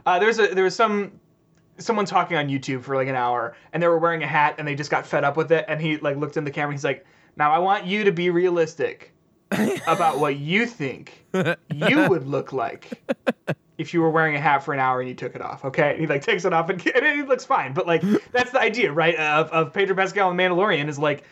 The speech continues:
Speaker 1: looks all fucked up and raggedy 'cause he's been running around in this, this suit. And so I imagine that Master Chief isn't gonna come out with, like,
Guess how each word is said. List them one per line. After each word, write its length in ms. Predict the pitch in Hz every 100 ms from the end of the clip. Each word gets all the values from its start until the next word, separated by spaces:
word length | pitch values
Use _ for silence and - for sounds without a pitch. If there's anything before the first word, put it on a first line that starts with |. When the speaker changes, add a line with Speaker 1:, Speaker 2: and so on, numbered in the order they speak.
| - - -
Speaker 1:
looks 160 | 175
all 80 | -
fucked 320 | - 175 -
up 160 | 196 180
and 100 | 156
raggedy 460 | 175 202 185 160 165
'cause 180 | 214
he's 160 | 262 285
been 340 | 262 - 277 269
running 200 | 302 302
around 260 | 320 302
in 60 | 285
this, 340 | 285 - - -
this 200 | 226 277
suit. 440 | - - 311 139 -
And 140 | 180 180
so 80 |
I 80 | 208
imagine 540 | 208 214 233 208 240 202
that 280 | 185 180 - - - - - 196
Master 280 | 202 208
Chief 220 | 196 220 208
isn't 200 | 202 185
gonna 140 | 180
come 160 | 190 180
out 180 | 180 165
with, 100 | 151
like, 340 | 147 139